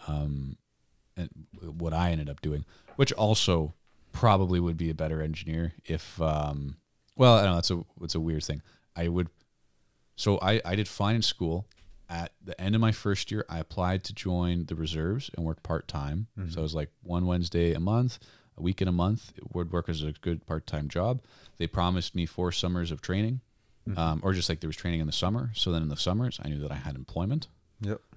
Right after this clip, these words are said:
Speaker 1: Um, they then came out after my first year with a full-time summer employment program. So if you're in your first four years of the Army, they guarantee you summer job every single year that you want it while,
Speaker 2: Mm-hmm.
Speaker 1: while you're in school.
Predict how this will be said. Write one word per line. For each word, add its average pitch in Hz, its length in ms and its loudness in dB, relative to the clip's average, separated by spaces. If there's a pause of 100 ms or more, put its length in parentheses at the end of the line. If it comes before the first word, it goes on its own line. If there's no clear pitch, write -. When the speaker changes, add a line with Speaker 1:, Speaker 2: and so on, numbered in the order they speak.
Speaker 1:
Um, 78 280 -2
they 90 100 4
then 98 280 4
came 98 180 2
out 95 160 2
after 87 240 -2
my 82 80 -2
first 87 260 -4
year 98 60 -2
with 87 100 -2
a - 80 -6
full-time 85 340 -2
summer 78 200 -4
employment 113 340 0
program. 131 460 0
So - 160 -4
if - 240 -8
you're 87 200 4
in 82 80 4
your 80 100 -2
first - 260 -4
four 95 160 0
years 92 200 0
of 95 60 -6
the 90 80 -2
Army, 113 240 2
they 85 320 -2
guarantee 92 480 0
you 107 260 2 (460)
summer 90 300 0
job 90 340 2 (180)
every 85 200 -4
single 85 280 0
year 90 300 0
that 95 140 -4
you 82 100 -2
want 87 280 0
it - 120 -6
while, 85 160 -10
Speaker 2:
Mm-hmm. 98 260 -10 (520)
Speaker 1:
while 117 160 -2
you're 98 100 0
in 90 60 -2
school. 120 320 -2